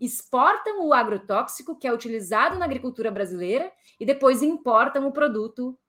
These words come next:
é, agroalimentar. Quer dizer, é um poço de contradições, a gente tem que falar a real. O ecologismo europeu também tem uma tarefa interna, né? Que é, por exemplo, criar sanções contra sua, seu próprio capitalismo,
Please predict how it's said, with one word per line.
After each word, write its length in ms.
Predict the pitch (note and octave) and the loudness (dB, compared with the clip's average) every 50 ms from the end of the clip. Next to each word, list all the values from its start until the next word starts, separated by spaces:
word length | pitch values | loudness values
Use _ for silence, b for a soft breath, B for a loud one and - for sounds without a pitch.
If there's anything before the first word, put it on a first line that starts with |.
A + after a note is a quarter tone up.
| _ _ _ _ | _ _ _ _
é, 340 | - F#3+ G3+ G3+ G3 G3 G3+ | -8 -4 -2 0 0 0 0
agroalimentar. 920 | G3 - A3 G#3+ B3 B3+ C4 C4 D#4+ F4 - D4 C4 B3 F#3+ C#3+ - _ _ | 2 0 0 2 0 -2 0 -2 -4 -2 0 0 0 0 0 -4 -10 _ _
Quer 80 | - G#3 | -10 -8
dizer, 220 | F3 F3+ G#3+ G3+ - | -4 -2 -2 0 2
é 80 | A3+ C#4+ | 0 -2
um 120 | F4 - | -2 -2
poço 480 | - - - B3+ C4+ F#4 F4+ - D#4+ A3+ | -6 2 6 6 6 6 4 -2 -8 -8
de 100 | A3 A3+ | -8 -8
contradições, 800 | - G#3 G3 G3+ G#3 F#3+ F3+ - - - G3 G3 A#3 C4 B3+ | -8 -8 -8 -6 -4 -6 -6 -6 -8 -8 -6 -4 -4 -4 -4
a 40 | C#4 | -6
gente 160 | C#4 C4 C4 | -6 -8 -6
tem 120 | - C#4 C#4 | -6 -8 -6
que 40 | |
falar 220 | - D4 C4 C4 C4 | -4 -2 0 0 0
a 40 | D4+ | 0
real. 420 | E4+ E4 D4+ A#3 G3+ G3+ G3 B B B B B B | 0 0 2 2 2 2 2 B B B B B B
O 100 | G3+ A#3 | 6 6
ecologismo 680 | D4 - - D#4 C#4+ C4+ B3 G#3 F3+ G#3 A#3 G3+ G#3 A3 | 6 8 6 2 4 4 4 2 2 -2 -4 -2 0 0
europeu 580 | G#3+ G#3 G3+ G3+ G3+ A3 A#3+ D4 E4+ D4+ A#3+ | 0 0 0 -2 0 4 6 6 6 4 2
também 320 | A3+ - A3+ A3+ B3 C4 C4 | -2 -2 -2 0 0 -2 0
tem 220 | - B3+ B3 C4 | 0 0 0 0
uma 120 | D4 D4+ D4 | -2 -2 -2
tarefa 440 | D4 D#4 C#4 A3 G3+ A3+ A#3 - | 0 0 2 2 2 0 0 -2
interna, 600 | D4+ G4 - - C4 B3 C4+ C#4+ B3+ G3+ E3 C#3 - _ _ - | -6 -6 -2 0 0 2 2 0 -2 -4 -6 -10 -14 _ _ -14
né? 280 | E3 F3+ A3 C4+ D#4+ _ _ _ _ _ _ _ | -10 -10 -10 -10 -12 _ _ _ _ _ _ _
Que 100 | - G#3 | -4 -2
é, 60 | G3+ A3 | -2 0
por 200 | G#3 C4 C#4 B3+ | 4 4 4 4
exemplo, 720 | A3+ F3+ G3+ G#3 A#3+ B3+ B3+ - E4 D#4+ D#4 C#4+ B3 - | 4 2 -2 -4 -4 -4 -6 -6 -4 -2 -2 -2 -2 -2
criar 240 | - A#3 G#3+ G#3+ A#3+ | -2 0 2 2 2
sanções 640 | - - C#4+ C4 B3 - - A#3+ A#3 B3+ C#4+ C#4 | 0 0 -2 -2 -2 -4 -4 -6 -4 -4 -6 -6
contra 300 | - D4+ D#4 E4+ E4 D#4+ | -6 -8 -8 -6 -6 -8
sua, 180 | D#4+ - E4 D#4+ | -8 -8 -8 -8
seu 300 | - - - C#4+ C4+ C4+ | -8 -6 0 0 0 0
próprio 380 | - B3 A#3+ C#4 D4 F4 F4 - | 0 0 0 2 2 0 -6 -6
capitalismo, 1080 | D#4+ D#4+ E4 - - D#4 C4 G#3+ G#3+ A#3 A#3 A3+ C4 C#4 C#4+ C#4+ C#4 B3+ G3+ F3 D#3+ | -6 -6 -6 -4 -4 -4 -4 -2 -6 -6 -6 -4 -4 -4 -4 -4 -4 -4 -6 -8 -10